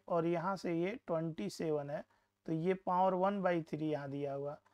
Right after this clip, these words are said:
तो इसको फ़ाइव बाई थ्री की पावर थ्री लिख सकता हूँ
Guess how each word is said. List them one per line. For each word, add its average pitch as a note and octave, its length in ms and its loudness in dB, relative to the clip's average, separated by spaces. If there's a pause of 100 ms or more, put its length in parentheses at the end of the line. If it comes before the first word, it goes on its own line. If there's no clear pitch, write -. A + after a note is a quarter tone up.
(220)
तो E3 80 -2
इसको E3 340 0
फ़ाइव F3 380 6
बाई G#3+ 280 6
थ्री F#3 360 -2
की F#3+ 160 -4
पावर D#3 520 2 (460)
थ्री F#3 240 0
लिख F3+ 180 2
सकता - 360 -4
हूँ D3+ 240 -4